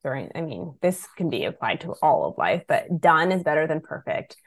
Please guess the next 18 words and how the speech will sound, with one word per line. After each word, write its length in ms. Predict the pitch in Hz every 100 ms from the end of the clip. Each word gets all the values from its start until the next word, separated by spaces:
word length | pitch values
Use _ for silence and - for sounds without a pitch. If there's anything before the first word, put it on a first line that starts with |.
| -
My 340 | - 160 185
husband 500 | 233 185 180 202 240
does 140 | 190 160
not 380 | 160 156 - -
fold 180 | 233 254
the 60 | 277
towels 640 | 185 156 147 175 247 180
the 80 | 160
way 180 | 143 147
that 140 | -
I 200 | - 135
like 220 | 107 170 151
them 160 | 151
to 100 | 165
be 140 | 151 151
folded, 420 | 143 175 277 208
but 140 | -
hey, 280 | - 202